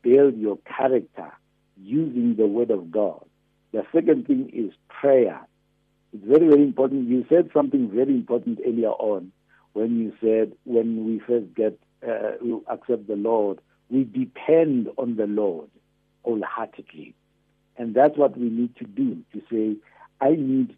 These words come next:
to, uh, depend on the Lord wholeheartedly, and therefore I'm going to pray about everything." Remember Philippians chapter four, verse six says, "Do not be anxious about anything, but in all things, through prayer and supplication with thanksgiving, make your requests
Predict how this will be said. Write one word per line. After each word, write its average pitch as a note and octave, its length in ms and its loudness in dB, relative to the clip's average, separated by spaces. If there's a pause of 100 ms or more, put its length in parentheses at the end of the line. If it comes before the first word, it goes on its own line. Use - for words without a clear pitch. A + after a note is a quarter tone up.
(140)
to, A2 280 -6 (480)
uh, G#2+ 300 -4
depend B2+ 680 0
on A#2+ 140 -4
the A2+ 100 2
Lord A2+ 280 0
wholeheartedly, A2+ 800 -4
and G2+ 120 -12
therefore A2+ 300 -2
I'm G#2+ 140 -8
going A#2 180 -8
to A#2 80 -10
pray C#3 220 -2
about A2+ 240 0
everything." G#2 360 -4
Remember D#3+ 360 2
Philippians D#3 460 -2
chapter B2+ 260 -2
four, B2+ 240 2
verse G#2+ 180 -4 (100)
six A#2+ 140 -8 (920)
says, A#2+ 320 4
"Do A2+ 100 -4
not C3+ 260 0
be B2+ 200 -4
anxious C3 440 -2
about G#2 280 -4
anything, G#2+ 520 -4
but G#2 120 -4
in A2 140 -4
all C3 440 2
things, G#2 220 -4 (220)
through G2+ 240 -10
prayer B2+ 280 2
and G2 160 -6
supplication A2 640 -8
with C3+ 220 0
thanksgiving, G2+ 600 -10 (420)
make B2+ 280 0
your A#2+ 120 4
requests G#2 440 -8